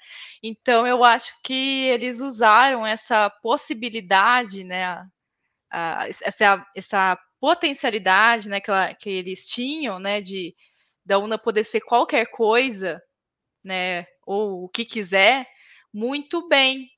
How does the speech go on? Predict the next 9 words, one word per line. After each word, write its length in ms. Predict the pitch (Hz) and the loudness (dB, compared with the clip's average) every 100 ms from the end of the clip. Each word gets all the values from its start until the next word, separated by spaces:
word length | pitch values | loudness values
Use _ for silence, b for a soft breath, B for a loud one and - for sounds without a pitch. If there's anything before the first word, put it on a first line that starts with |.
| _ _ _ | _ _ _
E 180 | - 214 | -8 -6
então, 300 | 220 - 240 - | -6 0 0 2
e, 160 | 214 - | -2 -2
e 120 | 220 | 2
assim, 200 | 240 247 | 2 2
eu 160 | 240 226 | -2 2
acho 160 | 247 - | 2 2
que 80 | |
conversou, 1000 | 285 294 277 285 277 - 294 370 302 208 | -6 -6 0 0 0 2 6 6 6 2